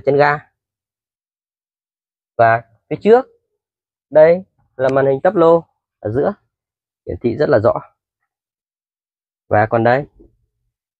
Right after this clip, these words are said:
đây là điều khiển phun nước và cần gạt nước. Và còn đây, đây là bàn điều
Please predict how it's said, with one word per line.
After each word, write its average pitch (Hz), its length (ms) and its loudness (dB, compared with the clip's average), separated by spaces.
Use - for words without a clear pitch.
đây 127 140 2
là 120 160 2
điều 107 180 0
khiển 95 400 -8
phun 139 120 2
nước 196 140 0
và 113 320 -4
cần 110 120 -4
gạt 107 120 0
nước. 175 260 -4
Và 107 200 0
còn 113 120 -2
đây, 127 180 0
đây 117 220 0
là 107 140 -4
bàn 101 220 -4
điều 95 300 -6